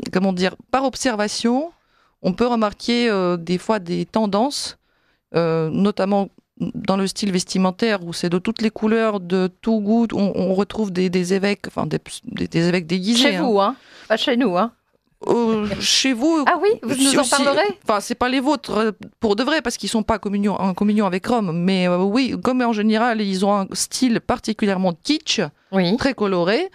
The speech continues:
Speaker 1: C'est vrai que quand on en a croisé un dans la vraie vie une seule fois, on, on, on est sorti avec mon frère, on a dit, « Mais, mais c'est qui ce Pokémon ? » Et, euh, et c'est de-, depuis qu'en fait, euh, <laughs> c'est vrai que c'est comme ça qu'on
Speaker 2: Depuis,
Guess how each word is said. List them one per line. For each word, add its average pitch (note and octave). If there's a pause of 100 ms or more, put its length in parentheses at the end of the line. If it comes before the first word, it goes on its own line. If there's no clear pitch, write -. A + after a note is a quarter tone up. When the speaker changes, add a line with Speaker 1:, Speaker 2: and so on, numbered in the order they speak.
(300)
Speaker 1:
C'est -
vrai B3+
que B3
quand A#3+
on A3
en G3
a F#3+
croisé G#3
un A3+
dans F#3
la F#3
vraie F3+
vie G3+
une F3
seule F3
fois, D#4
on, E3+
on, E3+
on E3+
est E3+
sorti -
avec F#3+
mon E3+
frère, B3+
on G3
a F3
dit, « G3+
Mais, F#3 (440)
mais E3+
c'est F#3
qui C#4
ce -
Pokémon ? » D#3+ (100)
Et, C#3+
euh, C#3 (120)
et F3
c'est G#3
de-, G3 (100)
depuis A3+
qu'en G#3
fait, -
euh, F#3
<laughs> -
c'est F#3
vrai A#3+
que A3+ (160)
c'est -
comme A#3+
ça B3
qu'on A3+ (680)
Speaker 2:
Depuis, -